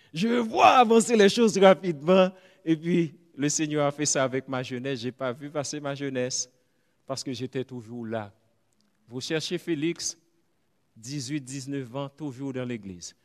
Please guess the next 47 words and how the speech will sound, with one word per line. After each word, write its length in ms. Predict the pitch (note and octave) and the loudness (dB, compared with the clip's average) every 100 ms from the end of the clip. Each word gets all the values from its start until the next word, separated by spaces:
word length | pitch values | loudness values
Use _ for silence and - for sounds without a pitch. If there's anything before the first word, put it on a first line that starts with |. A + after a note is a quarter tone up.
| _ A2+ | _ -20
Vingt 380 | A2+ C#3 C3 | -12 -12 -8
ans 80 | C#3+ | -8
dans 120 | C3 | -6
l'église. 360 | B2+ B2 A2 A2 | -6 -6 -8 -6
Arrivé 300 | C3 C3 B2+ | -4 -4 -8
au 80 | B2+ | -10
Québec 380 | C#3 B2 B2 A#2+ | -8 -10 -6 -6
à 80 | |
vingt 260 | A2 C3 C3+ | -8 -10 -10
et 220 | C3+ B2 | -8 -8
un 100 | B2 | -8
ans, 220 | B2 A#2+ | -10 -10
quatre-vingts, 480 | A#2+ B2 A#2+ A2+ A#2 | -12 -12 -12 -12 -12
quelque 180 | A2+ A2 | -12 -12
chose, 220 | C#3 C3 | -12 -12
je 80 | A#2+ | -12
ne 40 | |
veux 180 | G#2+ G#2+ | -10 -10
pas 180 | G2+ A2 | -6 -6
vous 180 | A2 A2 | -6 -12
dire 160 | A2 | -6
l'année, 220 | A2 A#2 C3 | -4 -4 -8
vous 160 | G#2+ | -10
allez 160 | G#2 G2+ | -10 -10
penser 260 | G#2 - | -12 -14
que 100 | G#2+ | -14
j'ai 200 | G2 A2+ | -14 -12
mille 200 | G2+ G2+ | -12 -8
ans. 140 | G#2+ C3 _ _ _ _ _ _ _ _ _ _ _ _ _ _ _ _ _ _ _ _ _ _ _ _ _ _ _ _ _ _ - | -8 -8 _ _ _ _ _ _ _ _ _ _ _ _ _ _ _ _ _ _ _ _ _ _ _ _ _ _ _ _ _ _ -16
J'ai 240 | A#2+ B2 | -10 -2
appris 320 | B2 A#2 D3 B2 | -2 -2 -4 -4
à 80 | |
dormir 540 | G#2+ B2 A#2 C3 C3 A#2 | -4 -4 -4 -6 -8 -10
dans 100 | A2 | -8
l'église 680 | A2 G#2 G#2+ F2+ E2 - - _ _ | -10 -12 -14 -14 -12 -12 -14 _ _
avec 340 | A2+ G#2+ G#2+ | -12 -10 -10
un 60 | G#2 | -12
groupe 220 | G#2 G#2 | -12 -12
de 120 | G#2 | -10
jeunes 240 | G2+ G#2+ G#2+ | -10 -10 -8
garçons 340 | G2 - G2 | -8 -8 -12
pour 160 | A2+ G#2 | -14 -12
prier. 500 | A2 A#2 A2 F2 - _ _ _ _ _ _ | -10 -8 -8 -10 -14 _ _ _ _ _ _
J'avais 300 | C3 E3 D3 | -6 -4 -2
une 80 | C3+ | -4
maison 320 | C3 A#2 C3 | -6 -8 -10
là, 180 | F#2 | -12